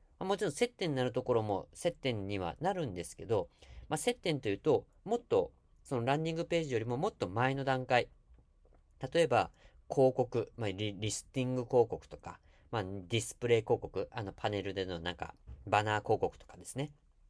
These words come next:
まあ、それか、あの、誰かが紹介でとかというところですね。どちらかというとそういったところが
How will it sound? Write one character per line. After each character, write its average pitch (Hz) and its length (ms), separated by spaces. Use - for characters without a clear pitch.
ま 143 60
あ、 - 20
そ 160 120
れ 160 100
か、 - 240
あ - 120
の、 117 140
誰 123 260
か - 120
が 85 220
紹 113 320
介 90 220
で 90 280
と - 100
か - 160
と 85 100
い 90 120
う 82 60
と - 100
こ - 120
ろ 67 60
で - 80
す - 140
ね。 170 180
ど 175 140
ち 208 100
ら 214 80
か 214 80
と 208 60
い 220 40
う - 20
と - 60
そ 214 120
う - 20
い 214 40
っ - 20
た - 60
と 202 140
こ 196 100
ろ 147 120
が 87 280